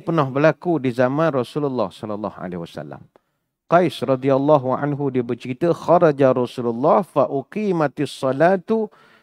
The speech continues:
fa sallaitu ma'ahu subha thumma ansarafa an-nabiyyu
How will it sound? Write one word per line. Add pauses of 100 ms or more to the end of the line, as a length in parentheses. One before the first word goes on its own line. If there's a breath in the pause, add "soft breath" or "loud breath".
(160 soft breath)
fa
sallaitu
ma'ahu
subha (320)
thumma
ansarafa
an-nabiyyu